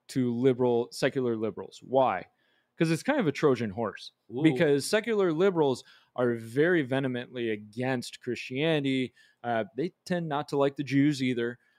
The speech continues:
Speaker 1: Um,
Speaker 2: Right.
Speaker 1: the, the establishment religion, the, the, the foundational religion, Islam wants to take down the foundation anyways.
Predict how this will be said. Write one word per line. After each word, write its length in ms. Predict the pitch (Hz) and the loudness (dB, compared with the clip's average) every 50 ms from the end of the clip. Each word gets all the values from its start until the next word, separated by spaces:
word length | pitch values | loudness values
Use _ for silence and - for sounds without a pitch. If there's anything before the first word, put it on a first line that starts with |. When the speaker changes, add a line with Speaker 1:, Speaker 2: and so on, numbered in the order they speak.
| _ _ 135 | _ _ 0
Speaker 1:
Um, 80 | 135 | 2
Speaker 2:
Right. 200 | 135 123 117 - | 4 4 2 0
Speaker 1:
the, 360 | - 95 92 92 - 104 107 - _ _ | -2 -6 -8 -8 -10 -14 -14 -14 _ _
the 160 | 165 151 175 170 | -4 2 2 2
establishment 760 | 156 - - 196 202 202 185 165 143 - - 143 131 131 - | 2 2 2 4 4 4 4 2 0 0 0 -2 -4 -2 0
religion, 540 | 135 147 160 202 208 165 123 131 117 113 113 | 0 2 6 6 4 4 2 -2 -2 -2 -2
the, 240 | 117 120 120 110 - - | 0 0 0 -2 -2 -2
the, 240 | 127 127 123 117 117 - _ | 0 2 2 2 0 0 _
the 100 | 117 110 | -6 -6
foundational 760 | - - 131 131 135 135 175 196 202 - - 165 143 131 123 | -2 -2 -2 -2 0 2 2 2 2 2 -2 -2 -2 0 0
religion, 640 | 120 123 123 139 214 254 175 123 135 117 113 104 _ _ _ _ _ _ _ _ _ _ | 0 0 2 4 2 2 2 0 -2 -2 -4 -8 _ _ _ _ _ _ _ _ _ _
Islam 480 | 185 208 214 180 208 202 190 160 139 135 | 0 0 2 2 0 0 0 -2 -2 0
wants 320 | 147 160 170 165 - - | 0 2 0 0 -2 -8
to 100 | - 143 | -12 -12
take 260 | - - 151 143 131 | -6 -4 -4 -4 0
down 220 | - 135 131 127 123 | 0 0 0 0 -2
the 60 | 117 | -4
foundation 540 | - 131 123 120 117 117 110 104 - 123 143 | -4 -4 -4 -2 -2 -2 -2 -2 -6 -6 -4
anyways. 580 | 196 240 247 185 135 113 98 - - - - | -2 -2 -2 -2 -2 -2 -4 -6 -10 -14 -18